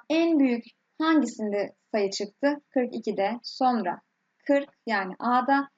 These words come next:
en küçük C'de. O zaman sıralama B, A, C şeklinde olmalı. Bunu veren Denizli şıkkı. A, B, C ve D tam sayı olduğuna göre aşağıdaki seçeneklerden hangisi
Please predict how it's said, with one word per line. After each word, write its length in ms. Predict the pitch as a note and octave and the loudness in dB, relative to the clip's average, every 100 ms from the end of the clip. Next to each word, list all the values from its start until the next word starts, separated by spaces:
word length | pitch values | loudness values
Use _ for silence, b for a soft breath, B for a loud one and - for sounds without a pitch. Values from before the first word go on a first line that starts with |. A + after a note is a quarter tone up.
| _ - | _ -4
en 200 | D4 A3+ | 0 0
küçük 320 | - D4 - | -4 -8 -6
C'de. 380 | B3+ A3 G3 A#3+ | -2 0 0 -2
O 40 | B3 | -2
zaman 260 | B3 A#3+ | 0 0
sıralama 600 | A#3+ C4+ A#3 G#3 B3+ D4 - _ _ _ _ - | -2 0 0 0 0 -2 -6 _ _ _ _ -2
B, 260 | B3 B3 C4 - _ _ _ | 0 0 -2 -6 _ _ _
A, 300 | A#3 A3+ A3 A#3 - _ _ _ _ | -2 0 0 -2 -8 _ _ _ _
C 180 | A3+ A3+ | -4 -2
şeklinde 520 | A3+ G#3+ - G3 G3+ | -2 -6 -8 -12 -6
olmalı. 380 | G3 G3 A#3 C#4 | -6 -4 -4 -2
Bunu 180 | B3+ G#3+ | -2 -4
veren 320 | G3 G#3 C#4 - _ _ B3 | -4 -4 -6 -10 _ _ 0
Denizli 340 | A3 F#3 B3+ | 0 0 -6
şıkkı. 340 | - A3 - - _ _ | -4 -6 -8 -20 _ _
A, 380 | C#4 D4+ D#4 D4 | 2 2 2 -2
B, 300 | D4+ D#4 D#4 | -4 -2 -4
C 300 | D4+ D4+ D4 | -2 -2 0
ve 160 | A3+ G3 | 0 2
D 240 | C#4 D4 - | 0 0 0
tam 180 | D4 | 0
sayı 300 | D#4+ C#4+ A#3 | 0 -2 0
olduğuna 480 | G#3+ A3 A3 B3 C#4 | 2 2 2 2 2
göre 400 | C#4+ A#3 G3 G3+ - | 2 2 0 -2 -2
aşağıdaki 480 | A#3+ A#3 D4 D#4 D4+ | -2 0 0 0 -2
seçeneklerden 680 | D4 C4+ A3 G#3+ G3 G3 G3+ | -2 2 0 0 -2 -2 -4
hangisi 720 | A#3+ D4+ E4 A3+ - G3+ | -2 0 2 0 -2 -8